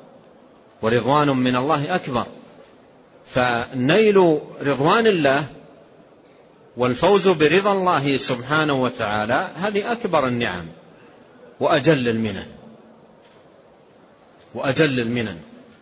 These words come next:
ولهذا جاء في الصحيحين عن النبي صلى الله عليه وسلم أن الله عز وجل يقول لأهل الجنة، أن الله عز وجل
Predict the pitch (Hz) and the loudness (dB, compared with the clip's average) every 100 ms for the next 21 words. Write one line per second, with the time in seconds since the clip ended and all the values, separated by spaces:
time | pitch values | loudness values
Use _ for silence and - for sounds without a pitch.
0 | - 107 139 160 143 160 156 147 - 135 | -10 -4 0 0 0 0 0 -2 -4 -4
1 | 123 123 143 120 101 110 - - - _ | -4 -4 -4 -4 -6 -12 -18 -20 -20 _
2 | - _ _ _ _ _ _ _ _ _ | -20 _ _ _ _ _ _ _ _ _
3 | _ _ _ _ - 104 131 131 127 123 | _ _ _ _ -16 -6 -2 0 0 0
4 | 147 135 117 - 117 117 131 117 107 113 | 0 2 0 -2 -4 -2 -2 -2 -4 -4
5 | 123 113 110 107 104 127 113 110 117 120 | -4 -4 -4 -4 -4 -4 -4 -6 -6 -10
6 | - - - - - _ - _ _ _ | -18 -20 -20 -20 -20 _ -20 _ _ _
7 | _ _ _ _ - 156 156 143 135 127 | _ _ _ _ -4 -2 0 0 -2 -4
8 | - - - - - - _ _ _ _ | -10 -20 -20 -20 -20 -20 _ _ _ _
9 | _ - _ - _ _ - 127 135 151 | _ -20 _ -20 _ _ -10 -6 0 0
10 | 135 120 127 120 131 123 143 147 131 - | 0 -2 -2 0 2 2 0 -2 -2 -2
11 | 147 120 127 113 110 104 113 98 90 - | -2 -2 -4 -4 -6 -4 -4 -4 -10 -16
12 | - - - - _ _ _ _ _ _ | -20 -20 -20 -20 _ _ _ _ _ _
13 | - 117 117 135 123 117 117 117 113 113 | -10 -6 0 0 0 -2 -2 -2 -2 0
14 | 139 160 | 0 0